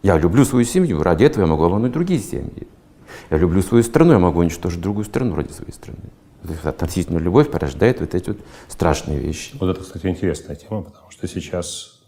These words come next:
Speaker 2: мы живём в то время, когда эта парадигма разворачивается очень ясно. Я люблю свою компанию, я патриот моей торговой марки, и поэтому я буду в социальных сетях писать гадости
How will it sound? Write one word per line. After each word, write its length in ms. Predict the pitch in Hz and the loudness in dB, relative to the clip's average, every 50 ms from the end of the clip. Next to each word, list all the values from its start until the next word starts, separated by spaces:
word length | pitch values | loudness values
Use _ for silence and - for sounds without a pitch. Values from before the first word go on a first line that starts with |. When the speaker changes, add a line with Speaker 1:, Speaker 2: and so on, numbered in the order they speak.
| _ - | _ -6
Speaker 2:
мы 140 | 92 90 | -6 -4
живём 380 | 82 85 92 90 87 90 90 87 - - - - - - _ _ _ - | -2 -2 0 0 0 -2 -2 -4 -10 -16 -20 -20 -20 -20 _ _ _ -20
в 80 | - | -8
то 100 | - - | -4 -2
время, 240 | 85 87 104 110 107 | 0 0 0 0 -2
когда 680 | - - 85 80 78 87 82 82 82 85 85 85 85 82 | -4 -6 -8 -8 -6 -4 -2 -2 -2 -2 -2 -2 -4 -6
эта 120 | 82 - | -6 -6
парадигма 480 | 76 76 85 82 82 85 85 82 85 85 | -4 -2 -2 -2 -2 -2 -4 -4 -4 -4
разворачивается 640 | 85 82 85 90 85 85 82 - - 90 82 - - | -4 -4 -4 -4 -4 -4 -4 -6 -6 -6 -6 -6 -8
очень 200 | 85 - - 110 | -8 -6 -4 -2
ясно. 360 | 104 98 87 - - 87 78 - - _ _ _ _ _ _ _ _ _ _ _ _ - | -2 -2 -2 -4 -8 -12 -14 -14 -16 _ _ _ _ _ _ _ _ _ _ _ _ -6
Я 160 | 95 90 87 | -2 0 0
люблю 280 | 87 87 82 76 87 85 | 0 0 -2 -2 -4 -6
свою 440 | - - - 87 87 87 82 78 - - - _ _ _ - | -6 -4 -2 0 0 0 0 -2 -6 -10 -16 _ _ _ -6
компанию, 580 | - 87 82 82 - 123 147 151 139 110 90 82 | -4 -4 -2 0 0 0 0 0 0 0 0 0
я 300 | 78 78 82 87 87 82 | -2 0 0 2 2 0
патриот 680 | - - - 98 80 - - 95 92 85 82 78 - - - - - - _ _ _ - - - | -2 -4 -6 -6 -4 -2 0 2 2 2 0 -2 -6 -12 -20 -20 -20 -20 _ _ _ -20 -12 -6
моей 580 | 95 90 90 87 85 82 82 80 78 78 - - - _ _ _ _ _ | -2 0 0 2 2 2 0 -2 -4 -6 -10 -16 -20 _ _ _ _ _
торговой 400 | - 85 85 85 87 80 80 82 | -2 0 2 4 4 4 4 2
марки, 340 | 92 123 143 139 - - 78 | 2 2 0 0 -2 -4 -6
и 240 | 76 76 - 90 87 | -6 -6 -6 -6 -4
поэтому 500 | - 87 90 117 117 - 95 87 82 82 | 0 0 0 0 0 -2 -2 -2 -2 0
я 180 | 82 85 92 | 0 2 0
буду 300 | 87 87 117 123 101 87 | 2 2 0 0 0 0
в 80 | 80 - | -2 -4
социальных 420 | - 101 - - 104 95 90 87 | -6 -6 -2 0 2 2 2 0
сетях 320 | - - 98 - 131 131 - | -2 -6 -6 -6 -6 -6 -6
писать 320 | - - - - 104 90 87 | -8 -10 -6 -6 -4 -4 -2
гадости 440 | 90 123 120 - - - - 95 | -2 -2 -2 -2 -4 -6 -6 -8